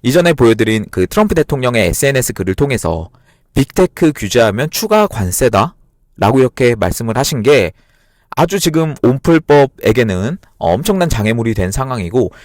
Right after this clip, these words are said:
이 상황에서 지금 다시 이거 추진한다? 어, 말도 안 되는 상황이 또 이제 벌어지게 되는 거죠. 이게 원래는 그 디지털 시장법이라고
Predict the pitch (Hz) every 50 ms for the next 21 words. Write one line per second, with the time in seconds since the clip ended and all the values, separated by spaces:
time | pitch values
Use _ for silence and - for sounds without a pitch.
0 | - _ - 101 135 170 180 214 240 240 247 247 240 226 - 214 185 - - 117
1 | 147 139 131 - 104 92 - 127 113 90 98 98 - - - 156 143 151 127 92
2 | 85 82 - 147 _ _ _ _ _ _ - - 131 107 110 147 170 226 202 196
3 | 196 185 170 175 - 185 175 185 170 165 - - 165 147 120 127 117 - 104 107
4 | 123 123 - 127 131 - 87 85 101 107 101 90 - - 78 85 95 - - -
5 | - - - - 135 147 185 175 156 123 113 113 113 139 151 120 85 - _ _
6 | _ _ _ - 110 98 - - 113 123 139 190 240 - - 220 202 190 - 233
7 | 269 262 247 - 226 208 180 175 165 151 139 123 123 123 120 110 107 101 95 90
8 | - -